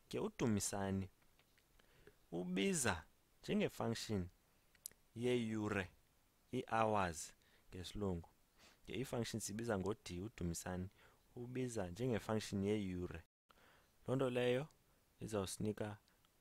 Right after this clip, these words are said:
u-ten, yi-ten rand le ayibizayo ngeyure. U-ten ophindaphindwe ngexesha, iyure le azo-, azoyisebenza.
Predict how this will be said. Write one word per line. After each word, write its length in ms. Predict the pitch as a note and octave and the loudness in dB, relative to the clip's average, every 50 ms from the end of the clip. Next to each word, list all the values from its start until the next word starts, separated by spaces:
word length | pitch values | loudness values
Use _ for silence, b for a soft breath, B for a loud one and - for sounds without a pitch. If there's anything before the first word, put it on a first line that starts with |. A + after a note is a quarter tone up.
| _ - | _ -10
u-ten, 640 | - C3 B2+ - _ - A#2+ C#3 C3+ A#2+ G2 F#2 F2 E2+ - - - - - - - - _ - - | -8 -8 -8 -8 _ 0 2 4 4 4 2 0 -2 -6 -12 -18 -20 -20 -20 -20 -20 -20 _ -18 -12
yi-ten 420 | - F2+ F2 - - A#2 B2+ C3 B2+ | -10 -10 -8 -2 0 2 2 4 4
rand 300 | A2 G2+ G2+ G2+ G2 F#2+ | 2 2 2 2 0 0
le 120 | F#2 F#2+ | -2 -2
ayibizayo 560 | F#2+ G2 G#2+ A2+ A2 G#2 G2 F#2 F2 F2+ E2+ | -2 -2 -2 -2 -4 -2 -2 -4 -4 -4 -4
ngeyure. 1200 | F2 E2 E2+ E2 F2 G2 A2 - _ - G#2+ G#2 G2+ G2+ G2+ G2+ G2+ G2 F#2+ G2 F#2+ F#2 F2+ E2 - b b b b b b - | -4 -4 -4 -4 -4 -4 -4 -8 _ -12 -10 -6 -4 -4 -2 0 2 2 2 4 4 2 2 0 -2 b b b b b b -12
U-ten 540 | - G#2 - _ - A2 A2+ A#2+ A#2+ A#2+ B2 - | -12 -12 -10 _ -2 0 2 4 4 2 2 -2
ophindaphindwe 840 | - A#2 - - A#2+ G#2+ G2+ F#2 - - F#2+ F#2 F2+ G#2 A2 G#2+ G2 B B B B B B B B B _ - - | -6 -8 -6 -2 0 2 2 0 0 0 -2 2 4 4 4 4 2 B B B B B B B B B _ -16 -10
ngexesha, 640 | - F2+ F2 F2 - - G2 G2 F#2 - - - G2 - | -8 -6 -4 -4 -2 -2 0 0 0 -2 -4 -6 -6 -6
iyure 460 | G#2 G#2+ G2+ F#2+ F#2 F#2 F2+ F2 F2 | -4 -4 -4 -2 -2 -2 -2 -2 -2
le 260 | E2+ E2+ F2+ F#2+ F#2 - b b b b b b b b - | 0 2 2 2 2 0 b b b b b b b b 0
azo-, 480 | - G#2 G#2 F2+ F#2 F#2 E2+ E2 D#2 D#2 - - - - | 2 2 4 4 2 0 0 -2 -4 -8 -12 -16 -10 -2
azoyisebenza. 1000 | - G2 G2+ F2+ F#2 E2+ D#2+ - - G2 F#2+ F2+ F#2+ F#2 F#2 F2 E2+ - - | 0 0 0 2 0 0 0 0 2 2 2 4 4 4 4 4 2 -2 -8